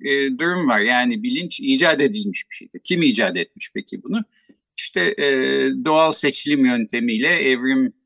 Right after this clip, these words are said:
e, sel tarih içinde, e, bir şekilde ortaya çıkmışı aslında icat edilmiş diye söylüyor.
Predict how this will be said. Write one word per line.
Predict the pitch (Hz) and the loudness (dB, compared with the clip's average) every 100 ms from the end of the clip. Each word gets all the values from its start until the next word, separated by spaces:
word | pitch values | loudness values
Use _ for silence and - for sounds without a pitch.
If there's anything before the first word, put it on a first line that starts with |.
| _ _ _ - | _ _ _ -14
e, | 123 117 110 113 113 | -8 -6 -6 -6 -6
sel | - 135 131 | -2 0 0
tarih | - 120 120 117 | 0 0 0 -4
içinde, | 107 - 107 120 185 175 - 135 | -8 -8 -6 -2 0 0 -4 -8
e, | 123 120 | -8 -6
bir | 139 131 | -2 -2
şekilde | 113 - 160 196 | -4 -6 -2 2
ortaya | 156 151 151 147 | 2 2 2 2
çıkmışı | - 131 - 131 - 131 - _ | -2 -8 -6 -4 0 -2 -2 _
aslında | 107 - - 104 | -10 -8 -6 -6
icat | 107 101 104 98 | -4 -4 -4 -4
edilmiş | 95 92 95 - - | -8 -10 -12 -10 -6
diye | 95 | -6
söylüyor. | - 104 113 220 | -4 -4 0 -2